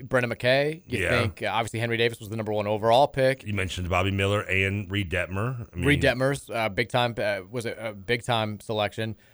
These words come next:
Speaker 1: Um, Will Smith was a high draft pick. Uh,
Speaker 2: What
Speaker 1: he was a first round pick.
Speaker 2: Oh, uh, what was
Speaker 1: Funkhauser still wound up being a first
Speaker 2: Wasn't
Speaker 1: round
Speaker 2: Drew
Speaker 1: pick.
Speaker 2: Ellis a, a
Speaker 1: Drew
Speaker 2: first
Speaker 1: Ellis was close. He was
Speaker 2: Is he
Speaker 1: either
Speaker 2: a
Speaker 1: first or
Speaker 2: second?
Speaker 1: second.
Speaker 2: Okay.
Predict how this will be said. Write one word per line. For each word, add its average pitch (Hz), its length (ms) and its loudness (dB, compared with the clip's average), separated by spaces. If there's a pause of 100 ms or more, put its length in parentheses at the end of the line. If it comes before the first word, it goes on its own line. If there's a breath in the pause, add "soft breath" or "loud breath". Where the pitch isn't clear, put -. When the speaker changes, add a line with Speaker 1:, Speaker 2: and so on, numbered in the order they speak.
(140 soft breath)
Speaker 1:
Um, 98 560 0
Will 120 180 -2
Smith 127 340 -2
was 113 120 -4
a 104 100 0
high 110 220 4
draft 110 300 2
pick. 120 260 -2
Uh, 101 140 -4
Speaker 2:
What 107 180 -2
Speaker 1:
he 123 80 -2
was 120 80 -4
a 117 60 -6
first 120 240 -2
round 110 180 -4
pick. 117 240 -4
Speaker 2:
Oh, 110 200 -10
uh, 98 160 0
what 131 200 -2
was 139 160 6
Speaker 1:
Funkhauser 139 280 4
still 139 240 2
wound 127 160 2
up 127 80 0
being 123 140 -4
a 113 40 -4
first 123 200 -2
Speaker 2:
Wasn't 190 220 4
Speaker 1:
round - 120 2
Speaker 2:
Drew 185 60 4
Speaker 1:
pick. 139 60 6
Speaker 2:
Ellis 156 280 0
a, 156 400 0
a 135 120 -4
Speaker 1:
Drew 127 140 2
Speaker 2:
first 226 80 8
Speaker 1:
Ellis 220 160 2
was 156 100 -4
close. - 600 -2
He 143 60 0
was 165 80 4
Speaker 2:
Is 160 40 2
he 160 60 4
Speaker 1:
either 165 40 6
Speaker 2:
a - 20 2
Speaker 1:
first 156 220 6
or 139 80 6
Speaker 2:
second? 101 420 0
Speaker 1:
second. 95 160 -4
Speaker 2:
Okay. 71 400 -4